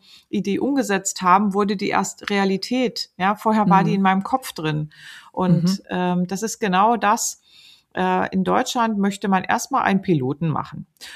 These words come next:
Speaker 1: Und der
Speaker 2: Mhm,
Speaker 1: Pilot,
Speaker 2: ja.
Speaker 1: ja, der muss schon
Speaker 2: Mhm.
Speaker 1: mega erfolgreich sein. Aber wenn ich immer erst im Klein-Klein ak-, akquiriere und in Klein-Klein mache, um dann zu sagen, „Und jetzt skalieren wir aber hoch und das dauert nochmal fünf Jahre, bis wir dann hochskalieren“,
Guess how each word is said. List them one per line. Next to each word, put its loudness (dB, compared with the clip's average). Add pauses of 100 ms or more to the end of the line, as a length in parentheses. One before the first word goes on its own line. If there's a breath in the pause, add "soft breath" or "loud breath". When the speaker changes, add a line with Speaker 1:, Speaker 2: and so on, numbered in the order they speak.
(140 loud breath)
Speaker 1:
Und -4
der 2
Speaker 2:
Mhm, 4
Speaker 1:
Pilot, 6
Speaker 2:
ja. -6 (140)
Speaker 1:
ja, 4
der 2
muss 2
schon 2
Speaker 2:
Mhm. 8
Speaker 1:
mega 6
erfolgreich 2
sein. -4 (600)
Aber 2
wenn 2
ich -2
immer -2
erst 2
im -2
Klein-Klein 0
ak-, -4
akquiriere 0 (340 loud breath)
und 0
in -6
Klein-Klein 2
mache, 0
um -2
dann 0
zu -6
sagen, 2
„Und 0
jetzt -4
skalieren 0
wir 2
aber 0
hoch -2
und -2
das -8
dauert 0
nochmal 2
fünf -6
Jahre, -2
bis -8
wir 0
dann 0
hochskalieren“, -2